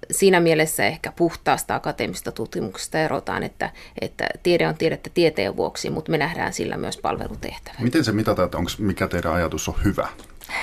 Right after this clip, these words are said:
Speaker 1: Hyvä. Sanotaan, että mä oon ainakin tyytyväinen meidän työhön, jos, ö, meillä on näkyvyyttä. Esimerkiksi päästään Helsingin Sanomien pääkirjoitukseen tai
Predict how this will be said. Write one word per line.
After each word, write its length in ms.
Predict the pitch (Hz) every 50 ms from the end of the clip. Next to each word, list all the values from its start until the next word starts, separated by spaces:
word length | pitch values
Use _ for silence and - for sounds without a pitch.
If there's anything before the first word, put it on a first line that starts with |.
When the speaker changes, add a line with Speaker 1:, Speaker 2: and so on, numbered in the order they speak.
| - - - - - - - - - - - - - - - - - - - - - - - - - - - - - - - - - - - - - - - - - 190
Speaker 1:
Hyvä. 240 | 190 170 - -
Sanotaan, 420 | - - - 196 185 180 - 180 165
että 140 | 170 - 190
mä 80 | 202
oon 120 | 180 170 170
ainakin 260 | 165 170 180 196 190
tyytyväinen 440 | 214 214 190 175 151 165 156 156 156
meidän 240 | 160 165 160 156
työhön, 520 | 156 - 160 156 - - 165 - - - -
jos, 340 | - 113 - - - - - - - - - - -
ö, 260 | - - - 147 143 139
meillä 320 | - - - 170 160 151
on 80 | 160 156
näkyvyyttä. 540 | 151 143 - 143 - 117 98 - - - -
Esimerkiksi 420 | 180 156 156 143 139 - - - -
päästään 420 | - 156 160 - - - 170 170
Helsingin 340 | 165 151 - - 160 147 -
Sanomien 300 | - 160 151 151 156 156
pääkirjoitukseen 920 | 156 165 160 156 - 165 151 151 143 - - 165 - - - 160 156 160 160
tai 340 | - - 165 165 160 165